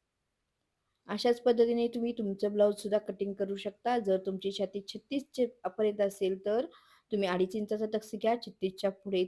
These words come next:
तुम्ही तीन इंचाचा टक्स घ्या व चाळीस किंवा बेचाळीसच्या पुढे तुम्ही साडेतीन इंचाचा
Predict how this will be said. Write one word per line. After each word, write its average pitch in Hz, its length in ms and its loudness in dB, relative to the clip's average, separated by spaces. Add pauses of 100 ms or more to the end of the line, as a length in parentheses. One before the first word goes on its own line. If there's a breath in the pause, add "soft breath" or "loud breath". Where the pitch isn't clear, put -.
तुम्ही 190 340 -2 (420 soft breath)
तीन 254 160 4
इंचाचा 202 420 2 (100)
टक्स 190 260 -2
घ्या 196 300 0 (2000)
व 208 120 4
चाळीस 214 580 2 (240)
किंवा 208 280 4 (440)
बेचाळीसच्या 214 600 2
पुढे 190 240 0
तुम्ही 190 380 -2 (1080 soft breath)
साडेतीन 226 440 2
इंचाचा 180 340 -2